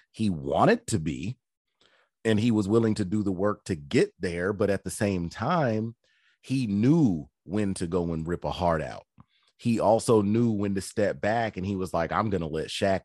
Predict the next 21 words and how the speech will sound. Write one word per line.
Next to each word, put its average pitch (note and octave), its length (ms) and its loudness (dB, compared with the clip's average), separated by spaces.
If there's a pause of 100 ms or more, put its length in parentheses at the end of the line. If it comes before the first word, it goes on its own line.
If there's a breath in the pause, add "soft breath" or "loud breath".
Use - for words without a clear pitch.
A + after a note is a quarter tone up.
do D#2+ 160 -6
this." C2 360 -12 (560 loud breath)
They, G#2+ 480 2
they G#2+ 340 0
had G#2 460 -2
that G2 260 -2
back F#2+ 280 -2
and E2+ 160 -6
forth A2+ 400 2
where F#2 460 -4 (420)
even D3+ 260 0
though A#2+ 140 4
they A2+ 140 2
might G#2+ 240 -2
have E2+ 180 -6
gone F#2+ 380 -2
at F#2 180 -2
it G2+ 160 -4
in F#2+ 180 -2
the F2+ 80 -2
media, G#2+ 640 -2